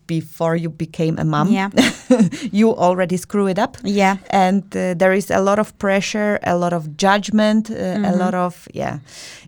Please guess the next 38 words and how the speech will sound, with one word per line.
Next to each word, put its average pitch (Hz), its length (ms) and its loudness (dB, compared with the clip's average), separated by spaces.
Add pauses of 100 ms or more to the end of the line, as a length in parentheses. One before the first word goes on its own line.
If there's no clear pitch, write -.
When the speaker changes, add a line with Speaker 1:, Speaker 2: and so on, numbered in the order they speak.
Speaker 1:
in 214 260 6
motherhood 214 640 -2
and 180 220 0
Speaker 2:
Yeah. 175 140 -2 (100)
Speaker 1:
the 185 140 2
way 185 540 -2 (260)
you 165 280 -2
are 180 240 2
as 233 160 -6
a 208 40 -2
mom 202 280 0
and 185 160 -6
as 185 180 -6
a 185 60 -2
wife. 180 400 -4 (500)
So, 185 580 2
uh, 185 140 -2 (120)
th-, 175 140 -6 (100)
that 220 220 2
was 214 180 0
a - 100 -2
big 208 280 -4
part 180 220 2
of 165 120 -6
this 170 160 -4
discussion. 175 640 -4 (760)
And 226 420 2
then 226 240 4
the 196 100 0
last 220 360 -2
option 220 460 0
was 185 340 -4
find 233 480 0
your 190 180 -2
passion 185 480 -2
and 196 200 -2
channel 202 420 0
it - 220 -10